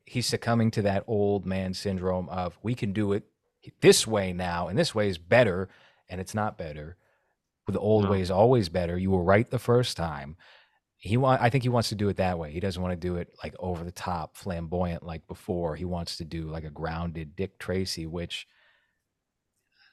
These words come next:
Speaker 1: eh.
Speaker 2: Well,
Speaker 1: I thi-
Speaker 2: hopefully, Fa-, Father Time, that's on your hands.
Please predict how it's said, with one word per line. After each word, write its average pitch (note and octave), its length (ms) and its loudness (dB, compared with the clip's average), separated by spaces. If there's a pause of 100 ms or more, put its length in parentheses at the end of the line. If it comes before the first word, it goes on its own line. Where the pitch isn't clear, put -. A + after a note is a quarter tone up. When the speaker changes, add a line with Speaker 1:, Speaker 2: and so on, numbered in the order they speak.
(180)
Speaker 1:
eh. E3+ 500 0 (880)
Speaker 2:
Well, A#2+ 160 6
Speaker 1:
I - 20 0
thi- A2 60 2
Speaker 2:
hopefully, D#3+ 540 12
Fa-, D3+ 340 6
Father D3 420 12
Time, D3 460 10
that's B2+ 240 10
on B2+ 80 10
your B2 160 10
hands. A#2 540 8